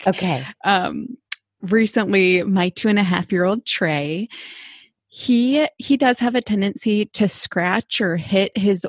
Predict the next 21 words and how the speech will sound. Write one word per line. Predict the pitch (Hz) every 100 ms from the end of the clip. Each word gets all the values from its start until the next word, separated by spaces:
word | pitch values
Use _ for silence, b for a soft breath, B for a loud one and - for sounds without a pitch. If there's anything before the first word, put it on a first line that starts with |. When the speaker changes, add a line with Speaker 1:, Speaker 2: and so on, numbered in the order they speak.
| -
Speaker 2:
older | 240 190
brother | 180 185 170 175 175 175 170
when | 185 185 175
he | - 180 170 170 165
is | - 170 175
upset. | - - - - - - - _ _
And | 208 208
that's | 220 220
one | 208
thing | 196 190 180
that | 180 170 -
I | 170
just | 185 165
feel | - 175
like | 170
we | 185
can't | 160 - 180 170 _ _
tolerate. | - 180 151 147 - - 240 285
Speaker 1:
Yes, | 185 143 - -
yes. | 135
Speaker 2:
Um, | 185 175 -